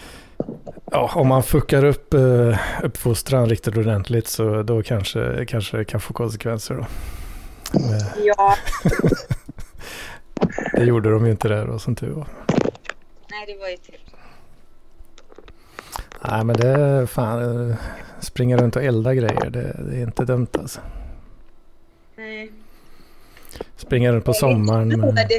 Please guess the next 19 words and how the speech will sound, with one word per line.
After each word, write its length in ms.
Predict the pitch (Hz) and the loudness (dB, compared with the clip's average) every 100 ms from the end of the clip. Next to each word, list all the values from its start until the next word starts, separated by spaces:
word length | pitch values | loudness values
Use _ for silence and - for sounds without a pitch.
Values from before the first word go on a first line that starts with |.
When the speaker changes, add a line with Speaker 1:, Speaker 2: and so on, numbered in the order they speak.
| 226 - | -2 -10
Speaker 2:
vi 60 | |
ger 400 | 233 240 170 160 175 | -14 -12 -10 -10 -8
till 80 | - | -4
alla 280 | 240 240 185 | -4 -4 -6
ungdomar. 880 | 202 208 214 214 269 262 - - 240 330 - 269 - - 277 - - | -6 -8 -10 -10 -8 -8 -6 -6 -6 -8 -12 -14 -16 -10 -10 -12 -10
Speaker 1:
Mm. 200 | 117 107 123 | -6 -4 -2
<laughs> 1800 | - - - - - - - - - - - - - - - - - - | -2 0 0 -2 -6 -8 -16 -18 -16 -16 -18 -18 -20 -18 -18 -18 -20 -18
Springa 420 | - 120 113 120 | -4 0 4 4
runt 160 | 113 | 2
på 80 | 117 | 2
sommaren 520 | 107 135 120 110 117 | 2 2 4 2 2
med, 260 | 117 110 110 - - - - - | 2 2 0 -2 -6 -10 -8 -2
med, 440 | 127 113 107 117 | 2 2 2 0
eh, 640 | - - - 65 123 120 | -2 -2 -2 0 0 -2
förstoringsglaset 1000 | 107 139 127 139 120 110 123 110 - 123 | 0 0 4 4 4 2 2 2 0 0
i 40 | 113 | 2
högsta 320 | 120 - 120 | 2 0 0
hugg, 240 | 117 117 | 2 0
vet 220 | - - | -6 -10